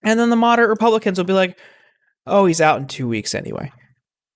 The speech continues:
There was even kind of, like, an initial recoil from Democratic leaders who, when they were like, they initially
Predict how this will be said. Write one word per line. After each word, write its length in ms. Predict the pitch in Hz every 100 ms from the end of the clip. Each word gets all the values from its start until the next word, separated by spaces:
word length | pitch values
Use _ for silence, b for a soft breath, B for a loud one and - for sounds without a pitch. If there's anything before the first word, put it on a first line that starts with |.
| -
There 100 | 269
was 180 | 302 277
even 240 | 320 330
kind 180 | 285 302
of, 80 | 277
like, 160 | 269
an 100 | 262
initial 420 | 240 214 220 220 202
recoil 520 | 196 208 - 214 190
from 180 | 160 147
Democratic 540 | 165 165 170 160 139
leaders 500 | 135 175 180 117 -
who, 240 | 131 123
when 140 | 135 135
they 100 | 135
were 160 | 131
like, 260 | 127 127 -
they 160 | 147 160
initially 880 | 185 151 147 147 156 - 165 139